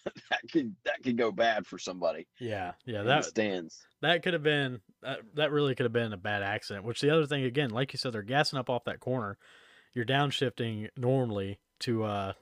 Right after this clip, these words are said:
Speaker 2: get that speed. And if the guy inside you downshifts and runs up into you,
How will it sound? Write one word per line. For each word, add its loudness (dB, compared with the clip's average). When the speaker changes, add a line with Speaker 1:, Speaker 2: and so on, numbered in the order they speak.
Speaker 2:
get 0
that -2
speed. 0
And -2
if -2
the -4
guy 2
inside 4
you 2
downshifts 0
and -8
runs 0
up 4
into -2
you, 0